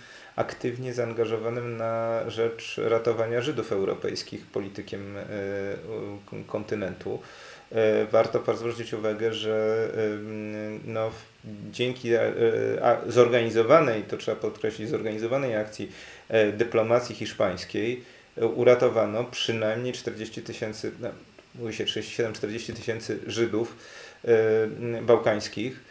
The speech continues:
wykorzystując taki, powiedziałbym, naciągany przepis prawa hiszpańskiego, który pozwalał Żydom sefardyjskim ubiegać się o obywatelstwo hiszpańskie. Oni rozdawali to obywatelstwo hiszpańskie do Żydom, em, przede wszystkim, e, bułgarskim, greckim, e,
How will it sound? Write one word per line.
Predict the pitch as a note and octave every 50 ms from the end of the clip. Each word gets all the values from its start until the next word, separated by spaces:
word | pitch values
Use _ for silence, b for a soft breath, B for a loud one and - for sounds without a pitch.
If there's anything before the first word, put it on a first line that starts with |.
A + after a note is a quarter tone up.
| B B B B B -
wykorzystując | A#2 A2 A#2+ C#3+ C#3+ D#3 D3 C#3 C3+ - - - D3 D3 C#3 B2+ - -
taki, | C3 B2+ - - B2+
powiedziałbym, | A#2+ - - B2+ B2+ B2+ C3 A#2+ A#2 B2 B2
naciągany | B2+ B2+ B2+ - B2+ A#2+ A#2+ B2+ B2+ B2+ A#2+
przepis | B2 - - B2+ B2 - B2 A#2 -
prawa | - A#2+ B2 A#2+ A#2+ A2+
hiszpańskiego, | A2+ - - - A2+ A2 - - - A#2+ A#2+ A#2
który | A2 - - A2 A2
pozwalał | A2 - A2 G#2+ A2 A#2 A2+ A2+ A2 G#2+ G#2
Żydom | - A#2 A2+ A#2 G#2+
sefardyjskim | - - A2+ - A#2+ G#2+ A2 G#2+ A2 A#2 A2+ - A#2 A2 A2 - -
ubiegać | A2 G#2+ G#2+ A2 A#2+ A#2 G#2+ A2 A2
się | - - A2 A2
o | A2
obywatelstwo | G#2 - - A2 G#2 G#2 A2 A2 A2 B2 A#2 A2 - - -
hiszpańskie. | - - - - - - G2+ - - - - B B B B B
Oni | A#2 B2 C3
rozdawali | C#3 C3+ A#2+ A#2+ B2 A#2 B2+ C#3+ D3
to | - C3 B2
obywatelstwo | A#2+ A#2+ A#2+ B2+ B2 C3+ C3+ - - B2+
hiszpańskie | - - A#2 - - B2+ B2+ - - C3 A#2
do | A2 A2 A#2 A2+
Żydom, | A#2 B2+ A#2+ B2 B2 A#2 A#2 A2+ A2+ B B B B B B B
em, | - B2 A#2+ A2+ A2+ A#2 A#2 A#2 A#2 A#2+ A#2 A2+
przede | A2+ - B2+ A#2+ B2+
wszystkim, | B2 - B2 - - B2 A#2+ A#2
e, | A#2 A2+ A2 G#2+ A#2 A2+ A2+ A2+ A2+ A2
bułgarskim, | A#2 A2 A2 A#2+ B2 A#2+ - - A#2 A2+ A2
greckim, | A#2 A#2 A#2+ A#2+ A#2+ - - - - A2+ A2+ A2+ A2
e, | A2 A2